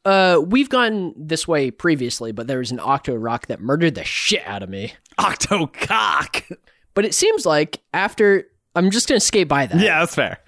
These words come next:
Speaker 2: <laughs>
Speaker 1: After I concluded the Deku Temple,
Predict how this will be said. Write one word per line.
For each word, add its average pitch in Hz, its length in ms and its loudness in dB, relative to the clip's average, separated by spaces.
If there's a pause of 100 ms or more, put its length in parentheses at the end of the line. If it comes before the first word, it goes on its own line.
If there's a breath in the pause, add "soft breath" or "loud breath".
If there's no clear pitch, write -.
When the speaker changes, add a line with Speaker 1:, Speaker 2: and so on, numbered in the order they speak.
(180)
Speaker 2:
<laughs> - 260 -8
Speaker 1:
After 208 720 2 (140)
I 160 560 2 (560)
concluded 165 840 4
the 135 460 2 (120)
Deku 127 500 0 (180)
Temple, 104 600 -4